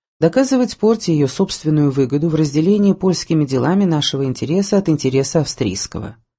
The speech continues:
Второе. В рассуждении тесного союза Венского двора с Францией, Испанией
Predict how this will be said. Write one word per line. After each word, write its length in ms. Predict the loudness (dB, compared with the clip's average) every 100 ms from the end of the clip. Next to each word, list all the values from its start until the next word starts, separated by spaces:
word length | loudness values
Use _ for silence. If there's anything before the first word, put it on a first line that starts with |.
| _ _
Второе. 540 | -4 0 2 2 -2 -12 _ _ _ -14 0
В 60 |
рассуждении 580 | 0 2 0 2 2 2
тесного 440 | 2 -2 0 -2
союза 420 | 0 2 2 2 2
Венского 460 | 2 0 -2 -4
двора 300 | 0 0 0
с 100 | -2
Францией, 640 | -2 0 -2 -2 -2 0 0
Испанией 640 | -2 -2 -2 0 -2 -4